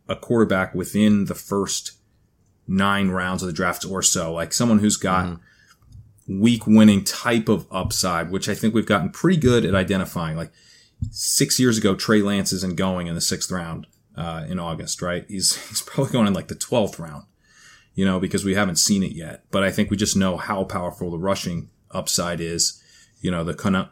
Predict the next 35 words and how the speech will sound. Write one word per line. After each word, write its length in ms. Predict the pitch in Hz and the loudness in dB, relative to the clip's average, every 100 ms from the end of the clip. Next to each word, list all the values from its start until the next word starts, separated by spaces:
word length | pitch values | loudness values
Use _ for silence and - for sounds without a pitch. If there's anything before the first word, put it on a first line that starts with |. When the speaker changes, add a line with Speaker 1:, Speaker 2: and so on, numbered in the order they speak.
| - | -14
Speaker 1:
Konami 540 | - 98 95 101 95 | -12 -6 -2 0 -2
code 260 | 110 95 92 | -2 0 0
idea 580 | 90 87 101 107 101 92 | -2 0 4 4 4 2
is 140 | 90 95 | -4 0
really 300 | 101 90 98 | 0 2 0
ingrained 720 | 92 80 92 104 95 85 - _ _ _ _ - | -2 -2 0 0 0 -2 -6 _ _ _ _ -6
in 140 | 98 | -4
the 60 | 90 | -2
fantasy 360 | 98 92 95 | 0 2 0
community 480 | - 92 92 87 87 | 0 -2 -2 -2 -4
now. 460 | 87 87 85 82 _ _ _ _ | -4 -4 -4 -6 _ _ _ _
Um, 360 | 87 87 80 80 | -10 -8 -6 -8
and 140 | 98 92 | -2 2
so 440 | - 92 87 - _ _ _ _ - | 4 2 -2 -8 _ _ _ _ -6
I 80 | 98 | -6
do, 580 | 95 104 98 95 92 - _ _ _ _ - - - - - _ - - | 0 0 2 0 -2 -6 _ _ _ _ -20 -16 -16 -16 -20 _ -10 -6
I 100 | - | -4
do 300 | 104 - 123 | -2 2 4
think 340 | 120 - 107 - | 4 4 2 2
that 160 | 90 | -4
if 160 | 98 - | -4 -4
you 120 | 101 | -2
were 180 | 95 90 | -2 -4
to 80 | 82 | -2
sit 400 | - - 110 - | -2 2 0 2
out 340 | 98 98 - 95 | 0 0 -2 -6
that 180 | 87 | -6
elite 420 | - 92 98 98 - - | -6 -6 -6 -6 -8 -10
kind 220 | 104 92 | -6 -4
of 80 | 76 | -6
tier 300 | - 95 85 | -2 -2 0
entirely, 840 | 85 - - 165 131 104 101 - _ - - | -4 -6 -2 4 6 6 2 -4 _ -16 0
now 160 | 107 | 4
you're 180 | 113 107 | 6 4
tied, 360 | 104 110 95 | 0 -2 -2